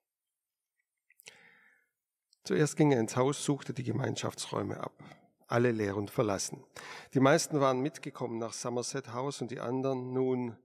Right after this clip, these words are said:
Holt wusste nicht, was die anderen vorgehabt hatten, aber jedenfalls war keiner von ihnen da. Umso besser. Auch Roboter begegneten ihm kaum. Einer, der den Salon reinigte, ein anderer, der mit einem Korb Bettwäsche die Treppe herabkam.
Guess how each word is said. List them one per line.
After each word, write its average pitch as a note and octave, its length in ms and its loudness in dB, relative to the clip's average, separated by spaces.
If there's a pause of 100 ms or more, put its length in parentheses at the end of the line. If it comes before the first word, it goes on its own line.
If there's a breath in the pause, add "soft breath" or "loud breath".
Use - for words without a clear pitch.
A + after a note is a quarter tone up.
(480 soft breath)
Holt B2+ 240 -2
wusste C3+ 300 -2
nicht, G#2 260 -4
was A2 140 -6
die - 140 -6
anderen A2+ 240 -2
vorgehabt A#2 560 -2
hatten, B2+ 260 -2
aber A2 100 2
jedenfalls G2+ 640 -6
war G#2+ 120 -4
keiner - 260 -8
von G#2 220 -4
ihnen A#2+ 240 0
da. F#2 260 -4 (680)
Umso G2+ 280 -4
besser. - 360 -8 (1120)
Auch A2+ 160 -4
Roboter B2 460 2
begegneten G2+ 600 -2
ihm G2+ 260 0
kaum. - 280 -4 (640 loud breath)
Einer, A#2+ 460 6
der G2+ 120 2
den F#2+ 160 0
Salon A2+ 380 2
reinigte, A2+ 640 -4 (460 soft breath)
ein - 140 0
anderer, A#2+ 340 4
der A2 100 2
mit G#2+ 160 2
einem A#2+ 200 0
Korb - 380 -4
Bettwäsche G#2+ 520 -4
die C3+ 120 -2
Treppe - 280 -4
herabkam. F#2+ 760 -8